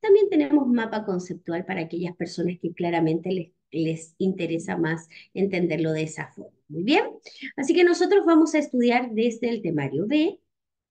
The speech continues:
Y aquí nos vamos a aquel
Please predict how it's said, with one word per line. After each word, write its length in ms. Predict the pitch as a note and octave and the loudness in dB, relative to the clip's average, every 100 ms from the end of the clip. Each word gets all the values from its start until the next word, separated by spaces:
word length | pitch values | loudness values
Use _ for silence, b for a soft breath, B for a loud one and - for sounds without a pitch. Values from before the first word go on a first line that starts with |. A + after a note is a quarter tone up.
| _ _ _ _ _ _ _ _ _ _ - B B B - | _ _ _ _ _ _ _ _ _ _ -20 B B B -2
Y 120 | C#4 | 0
aquí 200 | D#4+ A4 | 4 4
nos 200 | A#4 B3 | 4 2
vamos 520 | C#4 C#4+ D4 D4 - - | 2 4 2 0 -6 -10
a 240 | G#3 F#3+ | -6 -6
aquel 560 | F3 - B3 C4 C4+ | -8 -4 -2 -2 -4